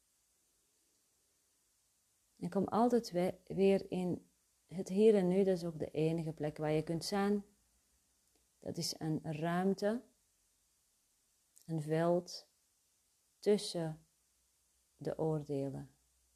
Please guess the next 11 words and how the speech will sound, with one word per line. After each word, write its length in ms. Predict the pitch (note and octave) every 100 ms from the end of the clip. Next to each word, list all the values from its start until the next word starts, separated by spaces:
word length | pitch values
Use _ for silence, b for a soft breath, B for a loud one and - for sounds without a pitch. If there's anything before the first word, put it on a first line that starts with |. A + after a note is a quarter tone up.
| _ -
tussen 500 | G3 G3 E3+ D#3+ E3
de 100 | -
ene 360 | - F3 F3 -
en 140 | D#3
de 100 | -
andere 320 | D3+ D3 D3
gedachte. 540 | D3 C#3 C3 - - C3+ _ _ _ _ _ _ _ _ _ _ _ _ _ _ _ _ _ _ _ _ -
Een 200 | F#3+ -
oefening 380 | C4+ C4+ C4 B3+
baart 300 | A3 A3 -
kunst. 720 | B3+ A#3+ - - - -